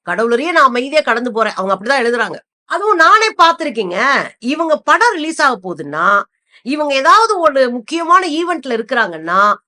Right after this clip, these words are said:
உடனே இவங்க குறித்த ஒரு பரப்புரையை செய்ய ஆரம்பிச்சது இங்க ஒரு கூட்டம். அதுக்கு பின்னாடி என்ன அரசியல் இருக்குன்னே எனக்கு தெரியல. அவங்க ரொம்ப தெளிவா இருக்கிற ஒரு பொண்ணு அவங்கள போட்டு அப்படி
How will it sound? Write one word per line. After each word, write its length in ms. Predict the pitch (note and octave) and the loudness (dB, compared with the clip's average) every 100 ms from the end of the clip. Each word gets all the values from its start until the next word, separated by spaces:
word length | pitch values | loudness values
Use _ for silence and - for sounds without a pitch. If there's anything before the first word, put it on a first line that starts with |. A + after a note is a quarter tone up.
| _ _ | _ _
உடனே 520 | G#3 E4 F#4+ F#4 G#4 | -4 0 2 2 0
இவங்க 220 | G4 E4 B3+ | -2 -4 -6
குறித்த 320 | D#4 E4 E4 | -8 -4 -2
ஒரு 180 | C#4+ A3 | -2 -2
பரப்புரையை 580 | A#3 A#3+ - B3+ A3+ C4 | -4 -4 -4 -2 -2 -2
செய்ய 320 | - G3+ A3+ | -6 -4 0
ஆரம்பிச்சது 400 | G3+ F3+ F3+ B3+ | 0 -2 -8 -10
இங்க 160 | E4+ D4 | -4 -2
ஒரு 140 | G#3+ | -2
கூட்டம். 340 | F#3 D4+ - - _ _ _ | -4 -12 -10 -12 _ _ _
அதுக்கு 300 | - A3+ A3+ | -8 -6 -4
பின்னாடி 200 | F4+ A4+ | -2 0
என்ன 240 | F#4 C#4+ D#4 | 0 -2 -2
அரசியல் 540 | - - D#4+ - F4+ E4 | -2 -2 -2 -6 -6 -6
இருக்குன்னே 240 | C4+ D4 | -4 0
எனக்கு 360 | D4 A3 F#3 A3+ | 0 0 -4 -4
தெரியல. 280 | A#3+ D3+ A#2+ _ _ | -4 -6 -10 _ _
அவங்க 280 | G3 D4+ D4 | -4 2 2
ரொம்ப 260 | D#4+ G#4 | 2 0
தெளிவா 420 | G#4 D#4+ D#4+ F4 | 0 -2 0 2
இருக்கிற 280 | F4+ D4+ D4+ | 2 2 2
ஒரு 180 | C#4 A3+ | 2 0
பொண்ணு 480 | A#3 B3 A3 C#3+ - _ _ _ _ - | -2 -4 -4 -6 -8 _ _ _ _ -14
அவங்கள 280 | C4+ F4+ E4 | -10 -8 -8
போட்டு 260 | B3+ G4 F#4+ | -8 -8 -6
அப்படி 200 | D#4+ | -6